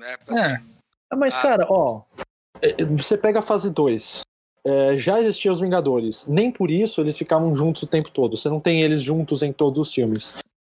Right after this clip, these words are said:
Speaker 3: E o que eu quero dizer que não mudou nada é o seguinte.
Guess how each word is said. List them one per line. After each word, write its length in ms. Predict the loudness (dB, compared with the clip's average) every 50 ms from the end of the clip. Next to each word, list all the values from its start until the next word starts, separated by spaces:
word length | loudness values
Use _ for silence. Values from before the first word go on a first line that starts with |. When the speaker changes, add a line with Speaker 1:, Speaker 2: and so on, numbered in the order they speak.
| _ 0
Speaker 3:
E 80 | 0
o 60 | 2
que 80 | 2 2
eu 60 | 2
quero 220 | 2 2 2 2 2
dizer 200 | 2 0 0 0
que 180 | 0 0 0
não 160 | 2 2 2
mudou 300 | 0 0 2 2 0 0
nada 320 | 2 2 2 2 2 2 0
é 40 | 0
o 40 |
seguinte. 560 | 0 -2 -2 -2 0 0 -2 -2 -4 -6 -10